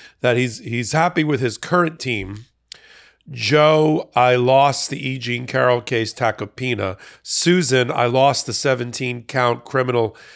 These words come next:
conviction necklace. Jim, I'm outta here, trustee. Tim,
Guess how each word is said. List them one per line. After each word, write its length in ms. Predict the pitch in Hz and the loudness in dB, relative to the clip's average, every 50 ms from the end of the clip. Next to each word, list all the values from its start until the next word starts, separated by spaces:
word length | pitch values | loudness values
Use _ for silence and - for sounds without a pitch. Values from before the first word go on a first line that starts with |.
| - _ _ | -20 _ _
conviction 800 | - - 131 117 101 113 139 139 - - - 123 117 107 110 - - | -4 -4 -4 -2 0 0 0 0 0 -2 -2 -2 -2 -4 -6 -12 -10
necklace. 880 | - 107 123 131 135 - - 110 104 95 98 - - - - - - _ _ _ _ _ _ _ _ _ _ _ _ _ | -4 0 0 0 0 -2 -4 -2 -2 -2 -2 -4 -6 -8 -8 -10 -12 _ _ _ _ _ _ _ _ _ _ _ _ _
Jim, 520 | 110 104 139 160 165 170 165 170 170 165 - - - | -4 0 2 4 4 4 4 2 0 -2 -4 -2 -2
I'm 220 | 127 127 120 139 - | 0 0 0 -2 -2
outta 300 | - 139 147 156 160 156 | -2 0 2 2 2 0
here, 280 | 139 117 131 123 120 117 | 0 0 2 2 2 2
trustee. 720 | - - 151 143 139 - - - - 107 98 95 95 98 - - - _ _ - | 0 0 2 2 2 2 -2 -6 -6 -6 -6 -6 -6 -10 -12 -16 -20 _ _ -4
Tim, 440 | - 160 170 170 170 165 151 151 | 0 2 4 4 4 4 0 -2